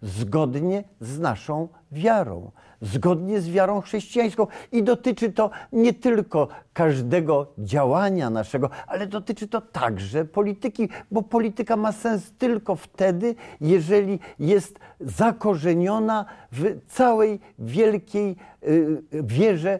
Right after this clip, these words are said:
chrześcijańskiej, w jej przesłaniu każącemu przekształcać naszą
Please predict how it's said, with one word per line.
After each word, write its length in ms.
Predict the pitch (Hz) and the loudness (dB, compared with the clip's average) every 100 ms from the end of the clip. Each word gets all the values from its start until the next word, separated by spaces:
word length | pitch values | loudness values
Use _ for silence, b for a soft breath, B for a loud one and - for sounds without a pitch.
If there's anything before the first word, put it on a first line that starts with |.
| B | B
chrześcijańskiej, 1080 | - - 196 180 - 208 196 175 123 - 139 123 B | -18 -4 -2 -2 -6 -4 0 0 -4 -4 -4 -4 B
w 60 | 131 | 0
jej 200 | 208 165 | 0 0
przesłaniu 1040 | - - 202 - - 226 240 180 107 101 B B | -8 -4 -4 -4 -4 -2 -2 -2 -2 -4 B B
każącemu 720 | - 170 156 170 151 196 190 180 B | -2 0 2 0 0 0 0 -4 B
przekształcać 960 | - - - - - 214 190 180 180 - | -6 -4 -4 -8 -2 0 0 -4 -12 -8
naszą 360 | 175 165 185 | -6 -4 -4